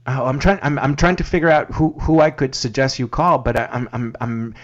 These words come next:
I don't wanna send you off to, you know, t-, to some stupid number somewhere. Um,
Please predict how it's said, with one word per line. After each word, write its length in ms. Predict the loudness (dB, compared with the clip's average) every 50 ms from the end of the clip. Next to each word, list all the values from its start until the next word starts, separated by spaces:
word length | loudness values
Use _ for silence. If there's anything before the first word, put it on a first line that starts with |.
| -20 -20 -20 -20 -20 -20 -20 -20 -20 -20 _ _ -20 -20 -20 -18 -8 -2
I 60 | 0
don't 120 | 2 4 4
wanna 200 | 4 4 2 0
send 320 | 2 2 2 2 2 2
you 140 | 2 2 4
off 380 | 4 4 4 2 -2 -6 -10 -6
to, 420 | -4 -2 -2 -2 -2 -4 -6 -8 -6
you 120 | -4 -2
know, 280 | -2 -2 -2 -4 -6 -10
t-, 100 | -14 -16
to 120 | -14 -8
some 200 | -6 -4 -4 -4
stupid 360 | -6 -6 -6 -6 -6 -6 -4 -4
number 240 | -4 -2 -2 -2
somewhere. 520 | -4 -4 -4 -2 -2 -2 -2 -2 -4 -8 -6 -6
Um, 520 | -4 -2 -2 -2 -4 -4 -6 -8 -10